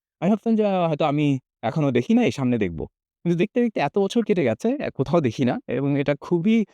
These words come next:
মানে অদ্ভুত একটা জিনিস। যতবারই আমি দেশে যাই ততবারই মানে প্রতিবার আমাকে অবাক করে। কারণ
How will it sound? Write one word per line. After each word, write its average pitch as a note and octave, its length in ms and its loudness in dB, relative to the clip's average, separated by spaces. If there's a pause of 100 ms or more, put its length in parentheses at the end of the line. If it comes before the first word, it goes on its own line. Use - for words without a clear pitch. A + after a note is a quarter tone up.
(300)
মানে A#2 180 2 (100)
অদ্ভুত G#2+ 360 0
একটা G#2+ 200 -2
জিনিস। A2 280 -2 (260)
যতবারই F3 460 0
আমি B3+ 140 2
দেশে C3+ 260 0
যাই A3 160 -2
ততবারই D3 460 0 (200)
মানে B2 220 0
প্রতিবার D3+ 340 2
আমাকে B2 220 0
অবাক G#2 220 0
করে। B2+ 200 0
কারণ E3 160 0